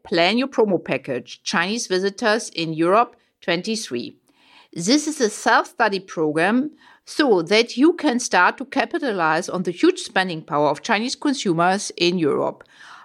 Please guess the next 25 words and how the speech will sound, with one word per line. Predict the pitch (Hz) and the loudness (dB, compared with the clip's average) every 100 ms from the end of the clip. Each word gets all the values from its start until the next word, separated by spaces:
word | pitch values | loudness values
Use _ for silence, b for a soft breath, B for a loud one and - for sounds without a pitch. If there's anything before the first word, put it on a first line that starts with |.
| _ | _
Plan | - 196 | 0 4
Your | 277 | 4
Promo | 339 226 180 180 220 B B _ | 4 2 2 2 2 B B _
is | 214 214 | -4 -2
designed | 269 220 165 165 214 | -2 0 2 2 -2
to | 214 | -6
give | 165 190 226 247 | -4 0 0 0
you | 208 | 0
as | 147 151 - | 0 0 4
European | 202 233 285 254 233 | 6 6 4 0 0
business | 180 185 170 | -2 -2 -4
owner | 175 175 196 | -4 0 0
the | 170 - - | 0 -2 -4
insights | 175 185 - 220 240 - | -6 -4 0 0 0 -4
about | 175 165 160 160 _ | -2 0 0 -4 _
all | - 185 226 | -2 4 4
the | 233 | 4
business | 214 196 196 214 | -2 -4 -2 -2
opportunity | - 208 196 208 190 185 208 208 214 B B 262 | -2 -2 -2 -2 -2 -2 0 -2 -2 B B -20
so | - 233 202 | -6 0 2
that | 185 175 - | 2 0 0
you | 208 | -6
can | 220 254 208 | -2 0 2
cash | 208 233 202 208 | 0 0 0 0
in | - 170 180 233 | -2 0 2 -2